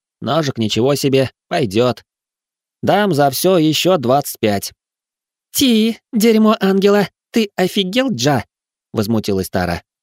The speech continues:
«Дробовик вообще не меньше полтинника стоит. У тебя такие же по две сотни продаются». «Так то нормальные реплики. А это дерьмо ангела, ты правильно сказала. Оставь себе лучше. Ну, максимум дам тридцатку».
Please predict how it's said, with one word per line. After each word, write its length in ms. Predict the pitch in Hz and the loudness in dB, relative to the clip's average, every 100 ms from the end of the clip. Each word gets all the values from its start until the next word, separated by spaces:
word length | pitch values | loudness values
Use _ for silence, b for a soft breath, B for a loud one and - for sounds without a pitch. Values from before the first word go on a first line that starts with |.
| _ _ 131 | _ _ -2
«Дробовик 480 | 170 196 214 208 | 0 2 0 0
вообще 340 | 160 175 - 233 | 0 0 0 0
не 140 | 170 | 2
меньше 280 | 143 135 147 | 2 0 -2
полтинника 540 | 151 151 156 143 139 | -2 -2 0 -2 -2
стоит. 420 | 143 - 143 143 - _ _ | -4 -2 -2 -2 -8 _ _
У 60 | 175 | -4
тебя 200 | 196 196 | 0 -2
такие 380 | 202 196 214 170 | -2 -2 2 2
же 100 | 175 | 2
по 140 | 180 | -2
две 160 | 175 196 | 0 0
сотни 260 | 196 165 | 0 -2
продаются». 640 | 135 135 139 131 123 143 127 _ _ _ _ _ _ - | -2 -2 0 -2 -2 -4 -6 _ _ _ _ _ _ -8
«Так 220 | 95 95 | -6 -6
то 200 | - 117 | -2 -2
нормальные 680 | 165 160 160 180 180 175 170 | 0 0 2 2 2 2 2
реплики. 580 | 175 185 160 - 92 - _ _ - | 2 2 0 0 -4 -6 _ _ -8
А 140 | 104 | -4
это 320 | 151 175 - 147 | -4 -2 -2 0
дерьмо 360 | 151 156 156 - | 0 2 0 -2
ангела, 480 | 151 156 113 90 - _ | -2 0 0 0 -6 _
ты 80 | 175 | -6
правильно 420 | - 156 165 170 | -2 -2 -2 -2
сказала. 520 | 143 147 120 101 78 - _ _ _ - | -2 -2 0 -2 -4 -12 _ _ _ -2
Оставь 400 | 170 - 185 151 | -2 0 -2 0
себе 220 | 180 180 | 0 2
лучше. 420 | 120 101 90 78 _ _ _ | 0 0 -4 -8 _ _ _
Ну, 260 | 170 202 185 | -6 -2 0
максимум 600 | 180 180 - 175 165 151 | 2 0 0 0 2 0
дам 240 | 156 156 | 0 0
тридцатку». 640 | 143 147 - 113 - 95 | -2 -4 -2 -4 -2 -6